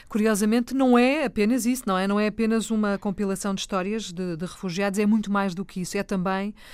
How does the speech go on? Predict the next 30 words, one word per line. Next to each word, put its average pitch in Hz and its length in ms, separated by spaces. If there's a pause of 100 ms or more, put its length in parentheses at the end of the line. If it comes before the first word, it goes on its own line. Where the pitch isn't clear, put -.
(360)
um, 226 300 (100)
eh, 202 520 (240)
quase 247 280
que - 120
mea 226 320
culpa, 170 520
que 196 220
é, 208 340
eh, 196 360 (680)
neste 214 460
espelho 220 480
político 208 640
e 190 40
social 190 640
da 180 140
Europa 180 680
e 190 180
desta 202 320
desilusão 196 800 (340)
das 202 220
respostas 214 800
que - 80
nós 220 200
não 220 160
conseguimos 214 480
dar, 226 220
não 202 80
é? 190 140
No 196 100
fundo, 214 420